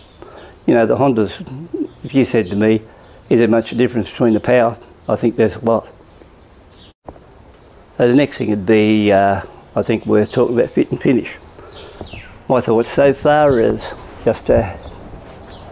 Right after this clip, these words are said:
a quick look over both bikes in a little bit more detail. I, I would think the, uh, Yamaha is a lot better put together than the Honda. When I bought my Honda, I found it had a bit of a rattle in the screen and a bit of plastic rattle up here in the front end,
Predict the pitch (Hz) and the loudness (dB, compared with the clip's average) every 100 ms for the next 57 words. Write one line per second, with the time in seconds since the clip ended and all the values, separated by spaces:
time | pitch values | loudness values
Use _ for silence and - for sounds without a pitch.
0 | - - - - - - - 135 - - | -20 -18 -18 -18 -12 -12 -6 -4 -4 -2
1 | 147 - - - - - - - - - | -2 -2 -8 -12 -14 -18 -12 -12 -10 -10
2 | - 135 143 127 123 139 139 - 139 143 | -2 2 4 4 4 4 2 2 2 2
3 | 139 - - - - - - - - - | 0 -8 -18 -20 -20 -20 -20 -20 -20 -6
4 | - 117 123 117 - 120 113 123 127 127 | 0 4 4 2 2 2 2 2 0 2
5 | 123 135 - - - - - - - 160 | 0 -2 -10 -20 -18 -18 -18 -18 -2 0
6 | 170 170 160 139 120 117 117 110 110 110 | 2 2 2 0 0 2 2 4 4 2
7 | 113 120 113 104 110 107 101 113 113 - | 2 0 0 0 2 2 0 0 -2 2
8 | 107 - - - 110 107 98 98 95 120 | -2 0 -8 -6 0 0 0 -4 -4 -2
9 | 101 92 - - - - - - 123 113 | -2 -4 -8 -18 -20 -20 -20 -4 0 2
10 | 117 123 120 123 147 143 131 98 117 107 | 2 2 2 2 4 4 2 2 0 0
11 | 101 98 104 104 110 104 107 117 117 110 | 0 -2 -4 -2 -4 0 2 2 2 0
12 | 104 - 139 139 147 135 101 95 123 165 | -2 -2 0 2 2 2 -2 -6 -10 -10
13 | - 117 - 147 - 131 - 143 139 135 | 0 0 2 -2 -2 -4 0 2 2 0
14 | 131 143 127 - 156 175 190 175 | 2 2 2 0 2 4 2 0